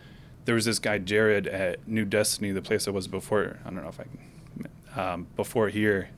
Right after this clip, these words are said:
And after I had been there for about a week and, you know, got my, got myself, I don't know, not got myself going, but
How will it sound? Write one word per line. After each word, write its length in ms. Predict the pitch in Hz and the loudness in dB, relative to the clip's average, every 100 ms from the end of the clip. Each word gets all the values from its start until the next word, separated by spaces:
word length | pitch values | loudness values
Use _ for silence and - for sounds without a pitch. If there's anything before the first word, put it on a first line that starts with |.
| - | -10
And 420 | 107 98 92 87 - - - - - | -4 -2 -2 -4 -8 -18 -20 -16 -2
after 280 | 110 123 | 0 4
I 80 | 110 | 4
had 120 | 107 | 4
been 140 | 101 117 | 4 4
there 140 | 113 | 4
for 160 | - 110 | 2 0
about 200 | 104 101 | 2 2
a 40 | |
week 320 | 90 110 110 98 | 2 0 2 2
and, 180 | 98 | 0
you 80 | 98 | 2
know, 220 | 95 90 87 | 0 -2 -4
got 180 | - 98 | -2 0
my, 320 | 95 95 87 - - - - - - - - - - - - - - | 0 -2 -2 -6 -16 -20 -20 -20 -20 -20 -20 -20 -20 -20 -20 -20 -2
got 160 | 110 | 0
myself, 580 | 101 98 110 98 - - - - - - 92 | 2 2 2 0 -4 -16 -20 -20 -20 -14 -4
I 120 | 101 | -2
don't 120 | 95 | 0
know, 80 | 98 | 0
not 300 | 101 107 - - - | 0 0 -4 -16 -6
got 140 | 113 104 | -4 -2
myself 420 | 95 110 92 - | -2 -2 -2 -4
going, 380 | 104 104 95 87 | -2 0 -2 -2
but 240 | 92 87 | -2 -4